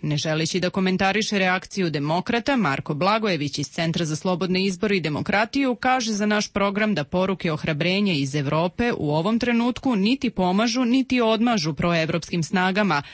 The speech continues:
ali da će, ukoliko do izbora ne budu propraćene konkretnim koracima, ići u korist takozvanog patriotskog bloka.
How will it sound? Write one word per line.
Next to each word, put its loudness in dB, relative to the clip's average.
ali 0
da 2
će, -2
ukoliko 0
do 0
izbora 2
ne 2
budu -2
propraćene -2
konkretnim -2
koracima, 0
ići 0
u 0
korist -2
takozvanog 0
patriotskog -4
bloka. -2